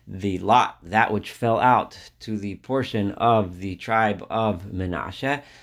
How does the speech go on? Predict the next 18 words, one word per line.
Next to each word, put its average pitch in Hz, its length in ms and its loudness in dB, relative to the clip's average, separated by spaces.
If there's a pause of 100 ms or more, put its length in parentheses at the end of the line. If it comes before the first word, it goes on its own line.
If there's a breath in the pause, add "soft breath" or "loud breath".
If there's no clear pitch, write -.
(260 loud breath)
"Ki 113 120 0
hu 123 140 6
bechor 123 480 6
Yosef," 104 460 -4
because 104 300 -10
he 120 120 -8
was 107 320 -2
the 90 180 -10
firstborn 101 720 0
of 82 140 -12
Joseph, 127 560 -10
the 87 320 -10
older 120 500 2
of 87 200 -4
the 92 100 -6
two 101 160 -10
brothers. 92 400 -4
Menashe 104 580 -4